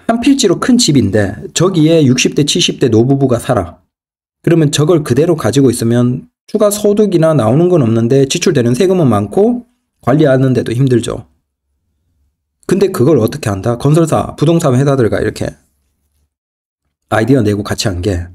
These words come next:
이 큰 필지를 두 필지나 네 필지로 나누자는 거예요. 그럼 두 필지나 네 필지로 나누면 작은 주택들을 지을 수 있죠. 한 네 필지로 나누면 협-, 협소주택이 되는 거고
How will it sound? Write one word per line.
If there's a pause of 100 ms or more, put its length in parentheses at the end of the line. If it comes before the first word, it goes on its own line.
(560)
이
큰
필지를 (880)
두
필지나
네
필지로
나누자는
거예요. (400)
그럼
두
필지나
네
필지로
나누면 (240)
작은
주택들을
지을
수
있죠.
한
네
필지로
나누면
협-, (160)
협소주택이
되는
거고